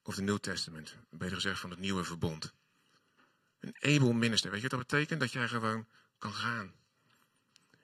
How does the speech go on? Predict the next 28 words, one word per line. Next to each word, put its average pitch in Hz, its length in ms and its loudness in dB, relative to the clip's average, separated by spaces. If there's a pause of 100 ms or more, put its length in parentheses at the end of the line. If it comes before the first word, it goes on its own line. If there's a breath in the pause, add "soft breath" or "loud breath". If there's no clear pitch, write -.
(160 soft breath)
Je 117 60 6
hoeft 123 120 4
niet 110 80 0
de 113 60 -4
zesendertig 104 540 -2
cursussen 104 380 4
nog 95 100 -6
te - 80 -4
volgen. 95 340 -2
Je 110 60 -4
kan 104 140 -2
gewoon 95 200 -6
gaan, 113 380 2 (540 loud breath)
omdat 101 340 -4
je 95 60 -6
goed - 280 -2
genoeg 117 240 2
gemaakt 92 320 0
bent 95 180 -6
door - 80 -8
God. - 240 -10 (340)
Meer 117 200 2
dan 110 100 2
goed 104 120 2
genoeg. 110 280 4 (1800 loud breath)
En 117 140 -4
dan 110 140 2
niet, 139 240 4